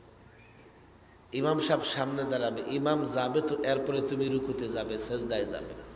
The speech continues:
ইমাম থেকে আগে বাড়তে পারবে না। নামাজের প্রত্যেকটা রুকন দেখবেন, রুকুতে তিন তাসবিহ, সিজদায় তিন তাসবিহ। সবগুলো বিষয়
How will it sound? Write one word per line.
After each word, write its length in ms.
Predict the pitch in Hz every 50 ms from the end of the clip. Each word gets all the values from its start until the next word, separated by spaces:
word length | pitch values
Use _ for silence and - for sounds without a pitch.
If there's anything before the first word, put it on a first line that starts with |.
| - - - - - - - - - - - - - - - - - - - - - - - - - 127
ইমাম 460 | 143 147 147 151 165 175 185 185 175 -
থেকে 280 | 175 185 180 185 190 180
আগে 360 | 143 131 135 139 139 151 151
বাড়তে 380 | 151 143 135 131 - - 123 117 - -
পারবে 440 | 113 110 104 104 92 104 98 95 92 92
না। 420 | 98 98 90 82 76 69 - - - - - - - - - - - - - - - - - - - - - - - - - - - - - - - - - - - - - - - -
নামাজের 480 | 135 160 170 190 208 196 170 180 190 - 117 - - - -
প্রত্যেকটা 720 | - 202 202 214 - - 214 190 - - - 147 - - - - - - - - - - - - - - - -
রুকন 380 | 127 156 156 160 165 156 -
দেখবেন, 380 | - 127 117 110 117 117 117 123
রুকুতে 460 | 156 170 170 170 160 170 - 120 117 117 - -
তিন 180 | 156 160 156
তাসবিহ, 440 | 143 127 - - - - - 92 85
সিজদায় 560 | - - - 151 156 151 151 143 147 135 127 123 -
তিন 200 | - 151 - - -
তাসবিহ। 380 | - 123 113 - - - - - - - - - - - - - - - - - - - - - - - - - - - - - - - - -
সবগুলো 1000 | - - - - 170 196 196 208 214 220 220 220 214 - - 165 180 175 175
বিষয় 500 | 151 - 139 - - - 156 156 160 160